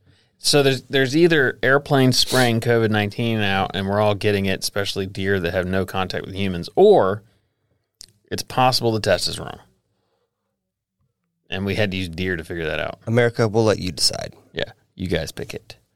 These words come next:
Speaker 1: Let us know.
Speaker 2: <laughs>
Speaker 1: Yeah.
Speaker 2: Anyways, that was a fun little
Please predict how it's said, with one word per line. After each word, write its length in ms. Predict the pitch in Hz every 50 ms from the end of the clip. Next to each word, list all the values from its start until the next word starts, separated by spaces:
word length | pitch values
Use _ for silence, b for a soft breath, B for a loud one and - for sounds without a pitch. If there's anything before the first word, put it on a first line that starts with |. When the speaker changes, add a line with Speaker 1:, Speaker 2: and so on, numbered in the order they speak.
| _ _ _ _ _ -
Speaker 1:
Let 180 | 117 110 110
us 140 | 117 107 -
know. 160 | 104 87 - - _ - _ _ -
Speaker 2:
<laughs> 120 | 135 - - _ _ _ _ _ _ _ _ B B B B B B -
Speaker 1:
Yeah. 160 | - - - B B B B B B B B B B B _
Speaker 2:
Anyways, 360 | - 110 101 87 78 78 -
that 120 | - 98 98
was 140 | 101 92
a 80 | 98 92
fun 300 | - - 101 92 85 80
little 420 | 87 71 67 65 - - - -